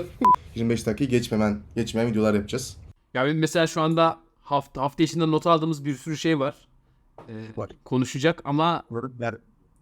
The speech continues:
Speaker 2: evet, yani süreyi çok aşıyoruz. Biz fark etmeden çok aşıyoruz. Ya aslında bölünerek izlenebilir yani. Bilmiyorum, ben, ben de demek ki izlemiyorum. Bilmiyorum. YouTube mu öyle çıkarmıyor?
Speaker 1: Bana çok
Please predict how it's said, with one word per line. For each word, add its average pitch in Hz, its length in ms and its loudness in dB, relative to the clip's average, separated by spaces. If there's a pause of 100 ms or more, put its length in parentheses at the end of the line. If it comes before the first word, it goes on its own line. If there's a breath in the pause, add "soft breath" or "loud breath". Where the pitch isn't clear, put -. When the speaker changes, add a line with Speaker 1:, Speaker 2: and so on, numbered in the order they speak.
Speaker 2:
evet, 117 340 -4
yani 101 140 -4
süreyi 156 280 2
çok 175 200 0
aşıyoruz. 127 380 -4
Biz - 100 -16
fark 147 260 0
etmeden 190 320 0
çok 180 180 -2
aşıyoruz. 165 420 0 (720)
Ya - 80 -8
aslında 175 340 2
bölünerek 247 440 4
izlenebilir 269 480 -2
yani. 160 260 2
Bilmiyorum, 202 400 2
ben, 190 260 2 (720)
ben 190 180 4
de 185 100 0
demek 143 260 0
ki 139 60 -2
izlemiyorum. 123 440 -2
Bilmiyorum. 131 460 -2 (500)
YouTube 151 420 -2
mu 190 40 6
öyle 175 140 6
çıkarmıyor? 123 480 -4 (1000)
Speaker 1:
Bana 123 280 4
çok 165 360 0